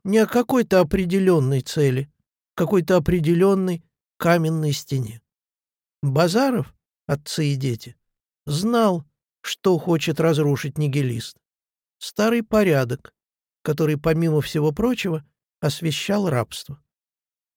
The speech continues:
Человек из подполья просто-напросто перечисляет свои претензии к презираемому им миру,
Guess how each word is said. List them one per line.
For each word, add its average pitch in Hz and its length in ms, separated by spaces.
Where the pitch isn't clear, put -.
Человек 196 480
из 220 100
подполья 240 640
просто-напросто 220 880
перечисляет 208 840
свои 180 320
претензии 165 800
к - 100
презираемому 170 920
им 170 280
миру, 220 400